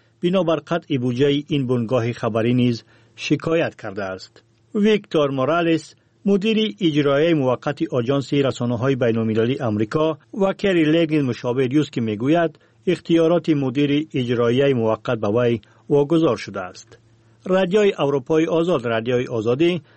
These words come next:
در بیانیه خود گفته است جدا نکردن بودجه‌ای که کنگرس قبول کرده است پایمال قانون‌های فدرالی است، از جمله قانون اساسی ایالات متحده.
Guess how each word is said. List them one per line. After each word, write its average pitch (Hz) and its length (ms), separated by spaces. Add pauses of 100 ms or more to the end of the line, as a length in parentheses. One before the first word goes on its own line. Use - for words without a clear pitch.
(140)
در 180 160
بیانیه 190 540
خود 117 260
گفته 110 280
است 170 380 (340)
جدا 185 240
نکردن 165 560
بودجه‌ای 131 340
که 151 140
کنگرس 160 600
قبول 107 240
کرده 117 300
است 156 340 (200)
پایمال 185 540
قانون‌های 123 760
فدرالی 156 600
است، 101 320 (320)
از 196 160
جمله 165 280
قانون 135 640
اساسی 127 640
ایالات 110 440
متحده. 131 720